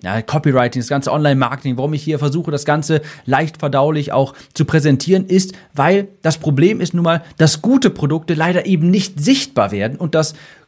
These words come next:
gute Marketer mit schlechten Produkten aber sehr wohl sehr sichtbar sind, weil die eben gutes Marketing haben, aber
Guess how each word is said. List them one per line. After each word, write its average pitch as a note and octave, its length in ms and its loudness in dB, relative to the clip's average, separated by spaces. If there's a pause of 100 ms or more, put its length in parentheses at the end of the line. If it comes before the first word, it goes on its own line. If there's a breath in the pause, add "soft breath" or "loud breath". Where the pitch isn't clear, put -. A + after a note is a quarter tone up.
(140)
gute G3 300 4
Marketer E3+ 580 -2
mit D#3+ 220 2
schlechten G#3+ 560 0
Produkten B2 540 -4
aber D3 340 2
sehr C3+ 220 2
wohl A#3+ 240 -2
sehr A#2 160 2
sichtbar A2 400 -4
sind, C3+ 240 -2
weil D3+ 160 0
die E3 160 -2
eben D3+ 240 2
gutes C#3+ 340 -2
Marketing B2 500 -2
haben, G2+ 220 -6
aber F#3+ 260 0